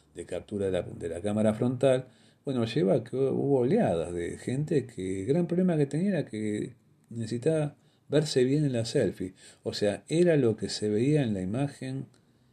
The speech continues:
del telefonito, lo que le importaba y no lo que devolvía el espejo. Es una mutación interesante esa, ¿no? O sea que usar la selfie como espejo es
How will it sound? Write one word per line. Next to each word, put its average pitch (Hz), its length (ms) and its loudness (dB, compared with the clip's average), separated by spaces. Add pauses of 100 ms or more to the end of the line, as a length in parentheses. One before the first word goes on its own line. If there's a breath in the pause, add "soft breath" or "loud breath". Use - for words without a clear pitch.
(360 soft breath)
del 92 440 -10
telefonito, 104 640 -4
lo 82 140 -4
que 90 80 -4
le 87 80 -6
importaba 92 420 -4
y 123 60 0
no 117 80 0
lo 101 140 0
que 95 80 -2
devolvía 95 320 -2
el 95 80 -4
espejo. - 460 -12 (720 soft breath)
Es - 380 -16
una 139 100 -6
mutación 127 400 -4
interesante 104 800 -2
esa, - 220 -16
¿no? 110 180 -4
O 117 60 -4
sea 92 180 -2
que 95 160 -2 (460 loud breath)
usar 113 200 2
la 110 80 8
selfie 113 280 4
como 104 100 4
espejo 127 540 4
es 92 80 -6